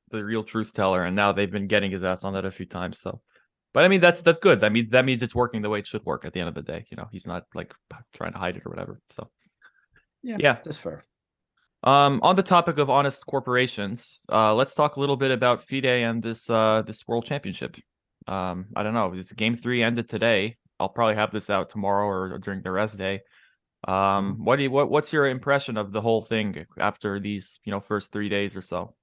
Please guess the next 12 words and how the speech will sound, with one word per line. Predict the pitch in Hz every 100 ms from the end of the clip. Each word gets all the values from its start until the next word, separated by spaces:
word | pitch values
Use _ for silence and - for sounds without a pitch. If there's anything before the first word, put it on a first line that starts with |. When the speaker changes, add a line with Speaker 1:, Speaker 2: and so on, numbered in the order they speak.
| _
Speaker 1:
plus | 98 98
rest | 90 -
days? | 95 90 - _ _ _ _ _ _ _ _ _ _ _ _ _ _ 202
Speaker 2:
Okay, | 202 - 135 113 110 101 87 113 - - -
I | 104 104
don't | 101
know | 104
where | 101
to | -
start, | 98 - 107 113
really. | 76 101 143 - _ 104
Um, | 113 131 131 143